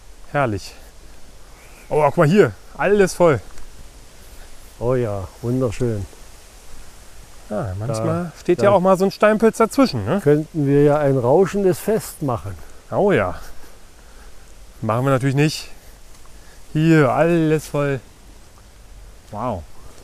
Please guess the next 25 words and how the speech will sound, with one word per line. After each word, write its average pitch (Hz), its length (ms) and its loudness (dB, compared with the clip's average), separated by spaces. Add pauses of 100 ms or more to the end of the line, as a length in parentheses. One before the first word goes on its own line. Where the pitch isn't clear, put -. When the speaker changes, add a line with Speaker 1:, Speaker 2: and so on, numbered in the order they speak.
(480)
Speaker 1:
Herrlich. 147 480 0 (180)
Speaker 2:
Immer 202 300 4
wieder 175 260 4
schön, 117 380 2
ne? 131 200 -4 (680)
Speaker 1:
Man 131 120 0
sagt 165 160 4
ja 185 40 4
immer, 175 160 4
wo 160 80 2
Fliegenpilze 196 520 2
stehen, 196 340 2
können 202 300 0
auch 190 320 4 (280)
Speaker 2:
Ja. 127 520 4 (240)
Speaker 1:
Steinpilze 160 440 2
stehen. 101 240 -8 (140)
Speaker 2:
Ja. 180 380 -4 (840)
Und 185 220 4
hier 190 240 4
der 175 180 4
Narzissengelbe 151 960 2
Wulstling. 113 640 0 (280)
Speaker 1:
Ah 165 120 4
ja. 92 160 0